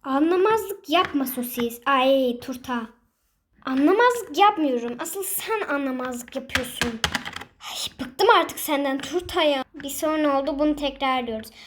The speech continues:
Üf turta ya, bıktım senden artık. Bıktıysan peşimden gelme, peşimden. Üf, ben yatağıma gidiyorum.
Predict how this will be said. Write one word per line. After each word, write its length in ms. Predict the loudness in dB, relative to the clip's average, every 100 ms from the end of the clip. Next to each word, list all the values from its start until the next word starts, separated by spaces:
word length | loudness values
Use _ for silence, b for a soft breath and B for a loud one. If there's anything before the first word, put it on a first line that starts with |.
| B B B
Üf 420 | 2 2 0 -10
turta 360 | -10 -8 -6 -2
ya, 300 | 2 2 2
bıktım 320 | -2 -2 -2 -2
senden 400 | 0 0 2 2
artık. 580 | 0 -4 -6 -4 -4 -6 -8 -8 -10 -12 -20 _ _ -14
Bıktıysan 800 | 0 2 4 2 2 4 2 2 0 -8 -10
peşimden 800 | -6 -4 -2 0 2 2 2 4
gelme, 460 | 4 4 2 -4 -8
peşimden. 680 | -8 -8 -8 -8 -8 -8 -12 B B B B B B
Üf, 120 | -16 2
ben 140 | 4 4
yatağıma 380 | 2 0 0
gidiyorum. 540 | 0 0 -2 -2 -8